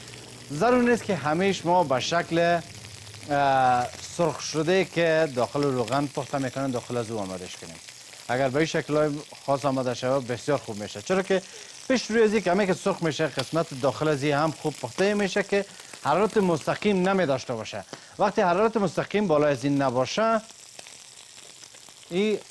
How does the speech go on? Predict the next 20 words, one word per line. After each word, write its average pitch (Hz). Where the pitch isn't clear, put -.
خوبتر -
آماده 147
می‌شه 120
و 165
همو 175
ویتامین 156
های 190
از 151
این 160
هم 160
نمی‌سوزه. 107
ولی 202
اگه 214
اینا 190
را 175
ما، 156
اگر 190
اینا 175
را 196
داخل 151